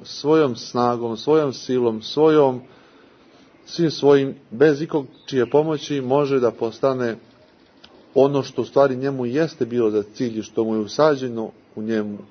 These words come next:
u njega, kad je stvoren, samim tim čovjek se odvojio, <clears throat> odnosno blagodat se povukla od njega. I zato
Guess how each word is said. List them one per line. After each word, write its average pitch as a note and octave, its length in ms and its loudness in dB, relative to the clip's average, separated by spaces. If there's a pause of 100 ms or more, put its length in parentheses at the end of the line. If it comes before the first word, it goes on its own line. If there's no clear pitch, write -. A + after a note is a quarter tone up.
(160)
u A2 80 -8
njega, G#2+ 360 -2 (460)
kad G#2 160 0
je G2 60 -2
stvoren, C3 420 2 (920)
samim C#3+ 360 2
tim C#3+ 280 -4
čovjek C3+ 320 2 (380)
se - 360 2 (180)
odvojio, B2 600 2 (160)
<clears throat> A#2+ 240 -2
odnosno A2 340 -4
blagodat C#3 440 4
se A2+ 240 -2 (300)
povukla B2 440 2
od G2 140 0
njega. G2 280 -2 (1120)
I B2+ 100 0
zato C3 480 4